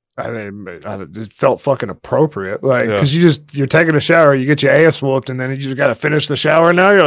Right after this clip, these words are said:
Speaker 1: like, "Like, fucking, let me grab my Head and Shoulders, I guess, and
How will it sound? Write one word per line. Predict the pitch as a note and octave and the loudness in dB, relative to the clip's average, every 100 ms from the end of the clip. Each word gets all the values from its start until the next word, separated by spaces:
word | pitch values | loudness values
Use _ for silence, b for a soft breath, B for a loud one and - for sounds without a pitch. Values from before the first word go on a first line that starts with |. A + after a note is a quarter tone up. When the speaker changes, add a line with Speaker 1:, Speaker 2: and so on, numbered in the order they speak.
| C3+ | 4
Speaker 1:
like, | C#3 | 2
"Like, | C3+ | -2
fucking, | E3+ C3+ B2 | -4 -4 -6
let | C#3+ | -6
me | |
grab | C#3+ D#3 | -2 0
my | D#3+ C#3+ | 2 2
Head | D#3+ | 0
and | D3+ | 2
Shoulders, | F#3 F#3+ C#3+ | 2 4 0
I | C3+ | -2
guess, | C3 C3+ E3 C#3 | -2 0 0 -4
and | A#2 | -12